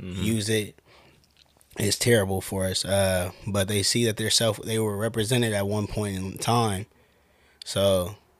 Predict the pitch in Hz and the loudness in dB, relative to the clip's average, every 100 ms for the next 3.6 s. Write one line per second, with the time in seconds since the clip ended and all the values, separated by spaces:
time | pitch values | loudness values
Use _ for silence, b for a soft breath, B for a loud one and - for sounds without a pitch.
0 | _ _ _ _ _ _ - 113 101 107 | _ _ _ _ _ _ -10 -6 0 0
1 | 101 110 117 117 107 131 127 123 - 113 | 0 0 0 0 0 0 2 2 0 -4
2 | 131 120 - 127 107 104 92 98 117 120 | -2 -2 0 0 0 -2 -4 -4 -4 -4
3 | 107 110 117 110 107 | -6 -4 -4 -4 -6